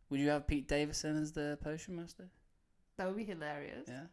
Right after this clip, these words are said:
Speaker 2: That
Speaker 1: I,
Speaker 2: would be
Speaker 1: I would,
Speaker 2: funny. He
Speaker 1: I
Speaker 2: would
Speaker 1: would
Speaker 2: be
Speaker 1: definitely
Speaker 2: depressed and sad and <laughs> just like,
Speaker 1: Which is funny.
Speaker 2: "Hi." <laughs> Depression is, uh,
Speaker 1: It's all about the potion.
Speaker 2: Uh,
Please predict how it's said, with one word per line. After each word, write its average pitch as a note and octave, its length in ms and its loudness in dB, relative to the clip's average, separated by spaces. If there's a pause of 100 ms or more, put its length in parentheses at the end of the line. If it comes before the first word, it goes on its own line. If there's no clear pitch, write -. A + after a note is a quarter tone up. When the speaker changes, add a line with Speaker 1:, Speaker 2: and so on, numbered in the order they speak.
(160)
Speaker 2:
That - 140 0
Speaker 1:
I, C#3+ 80 8
Speaker 2:
would F#3 80 6
be - 60 2
Speaker 1:
I - 80 8
would, - 100 4
Speaker 2:
funny. E3+ 200 -2
He B3 100 0
Speaker 1:
I - 40 6
Speaker 2:
would C#4+ 80 6
Speaker 1:
would - 60 0
Speaker 2:
be C4+ 80 4
Speaker 1:
definitely A3 220 2
Speaker 2:
depressed G#3 480 4
and F#3+ 300 -2
sad G3+ 460 6
and G3+ 160 6
<laughs> - 100 4
just G#4 300 10
like, C4 440 10
Speaker 1:
Which D3+ 180 10
is E3 120 12
funny. F#3+ 640 12 (160)
Speaker 2:
"Hi." E4 480 10
<laughs> - 60 -2 (680)
Depression C4+ 520 2 (140)
is, D#4 160 -6
uh, A#3 280 -4 (840)
Speaker 1:
It's D#3 160 -4
all D3+ 160 4
about D3+ 280 0
the - 60 -4
potion. A#2 600 -4 (420)
Speaker 2:
Uh, G3+ 140 -6